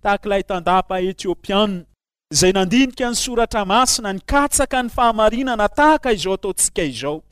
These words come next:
Aiza no misy ny fahamarinana? Ny rahan'ny tompo Filipo hiazakazaka mpianatra azy teo ambonin'ny kalesy,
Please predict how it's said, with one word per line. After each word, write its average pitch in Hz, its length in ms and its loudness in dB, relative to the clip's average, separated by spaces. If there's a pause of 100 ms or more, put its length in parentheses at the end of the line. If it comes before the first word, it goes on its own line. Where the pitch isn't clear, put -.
(240)
Aiza 220 440 2
no 190 80 -8
misy 208 260 -4
ny 196 100 -12
fahamarinana? 165 760 -2 (520)
Ny 160 140 0
rahan'ny 160 380 2
tompo 208 220 -8
Filipo 185 500 -8 (420)
hiazakazaka 175 1000 2
mpianatra 220 640 2
azy - 300 -2 (260)
teo 220 120 2
ambonin'ny 233 420 -2
kalesy, 240 680 2